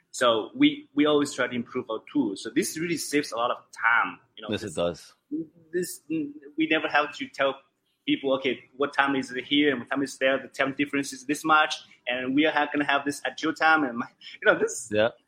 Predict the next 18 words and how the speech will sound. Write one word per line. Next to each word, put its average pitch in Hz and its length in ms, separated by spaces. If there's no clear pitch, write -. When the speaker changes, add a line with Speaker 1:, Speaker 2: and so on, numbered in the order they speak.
Speaker 2:
Don't 175 200
Speaker 1:
so 254 80
Speaker 2:
you 247 60
love 226 280
it? 277 160
You 208 140
put 226 240
your 240 200
time 220 400
zone, 196 380
it 170 160
takes 202 240
care 202 320
of 208 80
it 170 60
for 185 140
everybody 220 640
Speaker 1:
Yes, 196 40